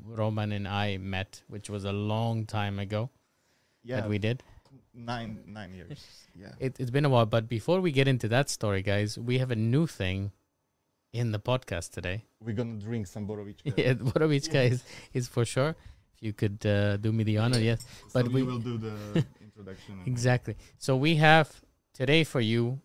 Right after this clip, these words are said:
Speaker 1: we're going to be teaching you ten different expressions, English expressions, that you can use, and they're all related to food
Speaker 2: Oh, nice.
Speaker 1: because you were coming. So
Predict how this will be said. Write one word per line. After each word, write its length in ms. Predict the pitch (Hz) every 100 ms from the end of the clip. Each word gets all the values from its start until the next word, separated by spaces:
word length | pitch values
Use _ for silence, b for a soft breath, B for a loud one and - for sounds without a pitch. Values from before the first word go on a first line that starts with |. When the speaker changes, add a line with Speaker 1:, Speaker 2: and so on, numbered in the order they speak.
| _
Speaker 1:
we're 240 | 135 135 131
going 240 | 135 143
to 80 | 135
be 140 | 127 127
teaching 420 | - 131 - 127
you 160 | 117 117
ten 440 | - 147 120 95 - _ _ _ _ _ - 123
different 520 | 131 - 110 107 101 - _ -
expressions, 800 | - - 101 95 165 170 - - _ _ _ -
English 480 | 165 190 131 92
expressions, 720 | 95 - 92 92 - 151 - - _ _ _ _ -
that 180 | 120 117
you 160 | 123
can 200 | 120 123
use, 460 | 123 135 101 - -
and 160 | 127 120
they're 120 | 139
all 140 | 139 151
related 400 | 139 131 131 123
to 80 | 113
food 360 | - 147 107
Speaker 2:
Oh, 720 | - _ _ _ _ _ -
nice. 40 | -
Speaker 1:
because 260 | - 117
you 100 | 123
were 140 | 120 117
coming. 360 | 147 131 98
So 260 | - 95